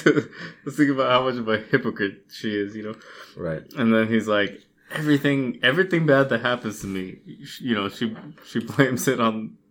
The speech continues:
Speaker 1: you know, cigarettes."
Speaker 2: On cigarettes?
Speaker 1: Yeah. And he'll be like, or he said something about, you know, how, you know, his kids are, are having trouble in school. And he's like, "It's 'cause of those damn cigarettes." <laughs>
Speaker 2: It's 'cause of those damn cigarettes.
Speaker 1: <laughs>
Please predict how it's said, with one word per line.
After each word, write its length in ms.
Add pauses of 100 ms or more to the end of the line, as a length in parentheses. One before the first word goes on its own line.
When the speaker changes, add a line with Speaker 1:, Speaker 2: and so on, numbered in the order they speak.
(280)
Speaker 1:
you 120
know, 140
cigarettes." 540 (500)
Speaker 2:
On 160
cigarettes? 520
Speaker 1:
Yeah. 260 (680)
And 200
he'll 140
be 120
like, 300 (360)
or 220
he 160
said 220
something 200
about, 280
you 80
know, 320 (180)
how, 460 (260)
you 100
know, 120
his 160
kids 240
are, 420
are 180
having 260
trouble 320
in 100
school. 240
And 80
he's 80
like, 120
"It's 120
'cause 140
of 60
those 180
damn 240
cigarettes." 500
<laughs> 40
Speaker 2:
It's 240
'cause 160
of 80
those 180
damn 320
cigarettes. 640
Speaker 1:
<laughs> 60